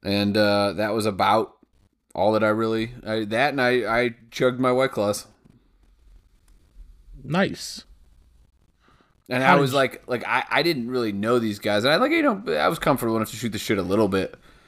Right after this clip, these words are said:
Speaker 1: But, like, it's not like I had, like, a, a buddy there other than Robbie, who was being the bachelor, so.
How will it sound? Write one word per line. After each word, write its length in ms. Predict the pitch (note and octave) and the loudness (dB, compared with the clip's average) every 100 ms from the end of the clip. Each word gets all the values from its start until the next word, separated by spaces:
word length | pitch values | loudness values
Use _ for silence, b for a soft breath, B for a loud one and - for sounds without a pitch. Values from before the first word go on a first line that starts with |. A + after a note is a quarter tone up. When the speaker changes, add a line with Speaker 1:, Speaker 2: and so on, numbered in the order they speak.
| b b - | b b -4
Speaker 1:
But, 100 | A2 | 0
like, 300 | G#2+ G#2 G2 | 2 2 0
it's 200 | - G#2 | -6 -6
not 180 | A#2+ A2 | -4 -2
like 120 | A2 | 0
I 100 | G#2+ | 0
had, 180 | G#2 G#2 | 0 0
like, 160 | G2+ F#2+ | -4 -6
a, 140 | F#2 - _ | -10 -12 _
a 100 | G2 | -8
buddy 280 | G#2+ G#2+ G#2+ | 0 0 2
there 180 | G2+ G2+ | 0 2
other 140 | G#2 | 0
than 320 | G2 G2 G2 E2+ | -2 -6 -10 -4
Robbie, 360 | G#2 A2 G#2 | 2 2 2
who 140 | G2 G2+ | -4 -6
was 360 | G2 G2 - - b b b b b _ - F2 | -6 -8 -12 -18 b b b b b _ -20 -8
being 240 | - G2+ G2+ | -2 0 0
the 60 | F#2 | -2
bachelor, 460 | G2 G#2+ G2 F#2 | 0 0 -2 -6
so. 300 | G2 F#2+ F#2+ | -4 -4 -6